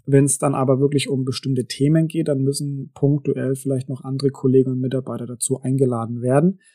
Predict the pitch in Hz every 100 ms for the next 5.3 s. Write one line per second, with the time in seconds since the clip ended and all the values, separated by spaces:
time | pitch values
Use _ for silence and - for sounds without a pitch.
0 | _ _ _ 143 135 131 131 143 131 120
1 | 123 123 139 127 127 135 - _ _ _
2 | _ _ 131 123 147 - - _ 127 -
3 | - 123 131 143 135 135 127 123 131 123
4 | 117 131 139 135 135 131 - 123 123 120
5 | 113 107 101